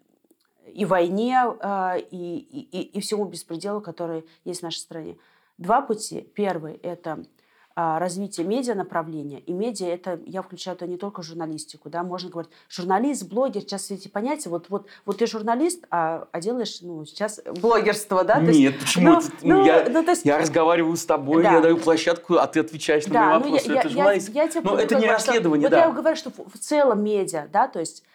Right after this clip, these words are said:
Speaker 1: в медиа может много каких форматов уходить,
Speaker 2: Да.
Speaker 1: там, да. Я вот, вот, вот, вот в самом широком смысле говорю. Это просвещение людей. И вообще рассказ о том, что на самом деле происходит. Потому что мы же понимаем, что в России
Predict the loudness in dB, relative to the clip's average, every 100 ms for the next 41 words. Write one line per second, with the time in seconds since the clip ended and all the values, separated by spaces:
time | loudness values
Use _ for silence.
0 | _ -4 0 2 2 0 -2 -4 -6 -2
1 | -2 -4 -10 -12 -8 -6 -2 -2 -2 -10
2 | -14 -12 -12 -14 -4 0 0 -2 -4 -4
3 | -4 -12 -4 -2 0 -2 -6 -10 -8 -6
4 | -6 -6 -10 -2 0 2 0 -2 -2 -4
5 | -6 -8 -10 -10 -12 -16 -12 -12 -12 -18
6 | _ -6 -4 -4 -6 -6 -6 -4 -4 -6
7 | -8 -8 -8 -12 _ _ -6 -6 -4 -4
8 | -6 _ -6 -2 0 0 0 0 0 -2
9 | -2 -2 0 2 2 0 -2 -2 -2 -4
10 | -6 -8 -8 -8 -8 -4 -4 -4 -6 -6
11 | -6 -6 -6 -4 -4 -6 -10 -8 -8 -8
12 | -10 -14 -14